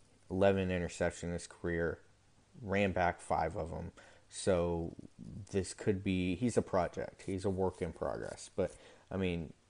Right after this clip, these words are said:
uh, you're spending a late fifth round pick on him. I like it. You know, um, especially he's really gonna help you out with kick returning,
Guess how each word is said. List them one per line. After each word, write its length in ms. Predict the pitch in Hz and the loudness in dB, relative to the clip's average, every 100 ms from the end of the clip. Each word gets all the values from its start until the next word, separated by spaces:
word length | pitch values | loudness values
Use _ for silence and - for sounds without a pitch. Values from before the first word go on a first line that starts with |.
| _ _ _ | _ _ _
uh, 120 | 92 - 50 - - - | -2 -2 -6 -10 -14 -10
you're 160 | 87 98 | -4 -4
spending 480 | - - 101 98 90 | -4 -2 0 2 2
a 100 | 92 | 2
late 500 | 90 90 92 104 - | 4 4 4 2 0
fifth 320 | - 90 - | 0 0 0
round 220 | 87 85 - - - - | -2 -2 -6 -16 -20 -8
pick 300 | - 101 104 | -2 0 0
on 160 | 98 | -4
him. 340 | 95 98 92 92 - - - - | -2 -2 -2 -4 -14 -20 -20 -6
I 60 | - | 2
like 320 | 92 85 - | 4 4 2
it. 160 | 50 50 - _ _ - - | -6 -8 -16 _ _ -20 -8
You 200 | 107 98 | -4 -2
know, 280 | 92 85 82 | 0 0 0
um, 520 | 90 85 80 82 92 - - - | -2 -4 -6 -8 -10 -16 -20 -10
especially 520 | - - 98 - 95 | -8 0 0 2 2
he's 180 | 92 82 | 2 -2
really 380 | 90 101 95 87 | 0 4 4 2
gonna 160 | 87 | 0
help 260 | 85 85 - | 0 -2 0
you 80 | 85 | 2
out 140 | 80 | 2
with 100 | 80 | 0
kick 220 | - 82 | -4 -4
returning, 480 | 85 - 87 85 85 | -4 -4 -4 -4 -6